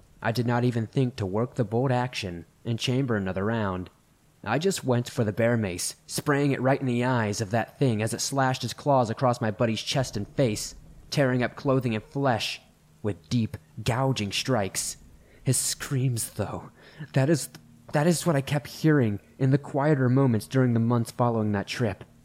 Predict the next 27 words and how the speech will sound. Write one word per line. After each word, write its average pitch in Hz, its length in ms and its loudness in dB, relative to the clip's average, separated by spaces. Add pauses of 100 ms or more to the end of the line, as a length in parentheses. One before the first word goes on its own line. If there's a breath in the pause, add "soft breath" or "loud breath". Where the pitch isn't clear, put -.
(480 soft breath)
These - 200 -10
blood-curdling 151 1000 0
screams 151 480 2
as 123 120 -2
he 151 100 -2
thought 156 240 0
he 147 60 0
was 127 120 -2
going 139 260 0
to 110 100 -2
die, 127 520 -4 (360 loud breath)
and 135 120 4
not 139 180 0
just - 320 -4
die, 127 360 -2
be 120 240 -4
eaten 165 220 -2
alive, 117 640 -2
watching 123 320 0
his 123 200 -2
own 135 280 2
guts 127 260 -2
being 131 280 -2
torn 151 360 -4
from 131 180 -2
his 110 100 -4
body 123 500 -4